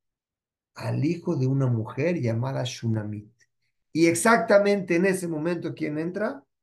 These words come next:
Entra esta mujer Shunamit con él. Imagínense cómo Hashem hace todo exacto, como el tipo de la Megilá, ¿recuerdan?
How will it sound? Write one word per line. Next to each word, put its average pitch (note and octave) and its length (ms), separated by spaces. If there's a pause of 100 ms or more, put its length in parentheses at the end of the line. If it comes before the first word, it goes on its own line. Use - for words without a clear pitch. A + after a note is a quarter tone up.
(440)
Entra B2 320
esta A2 220
mujer G2+ 500
Shunamit A2+ 760
con F2+ 180
él. - 180 (200)
Imagínense C3 520
cómo C3 260
Hashem B2+ 400 (560)
hace A#2+ 280
todo A#2 300
exacto, G2+ 480
como G2 180
el G2 100
tipo B2 260
de G#2+ 80
la F#2+ 100
Megilá, F#2+ 420
¿recuerdan? A#2+ 600